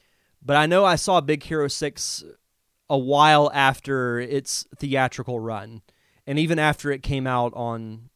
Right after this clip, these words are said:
D V D, stream, uh, or as I like to say as a kid, home video. Number ten, The Princess and the Frog. Nine, Zootopia. Eight, Tangled. Seven, Moana.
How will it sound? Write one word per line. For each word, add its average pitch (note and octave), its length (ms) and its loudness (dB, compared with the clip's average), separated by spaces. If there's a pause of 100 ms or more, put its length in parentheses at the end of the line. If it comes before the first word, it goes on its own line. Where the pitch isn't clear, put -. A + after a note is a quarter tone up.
(120)
D C3 260 -6
V C3+ 120 -2
D, C3 380 0 (100)
stream, B2+ 600 -8 (760)
uh, G#2 180 -10 (260)
or D#3 400 4
as C#3 160 -4
I C#3 60 0
like C#3 220 0
to A#2+ 60 -12
say C3+ 220 -6
as A#2+ 140 -8
a - 40 -16
kid, B2+ 280 -6 (180)
home A3+ 320 0
video. D#3 580 0 (1040)
Number F#3 300 0
ten, G#3 540 2
The D#3+ 100 0
Princess F3 400 -4
and D3 100 -4
the B2+ 60 -6
Frog. F#3+ 540 0 (100)
Nine, E3 580 0
Zootopia. F3+ 880 -2 (400)
Eight, D#3+ 300 2 (120)
Tangled. G3+ 600 -2 (220)
Seven, D#3+ 640 -2
Moana. C#3 640 -2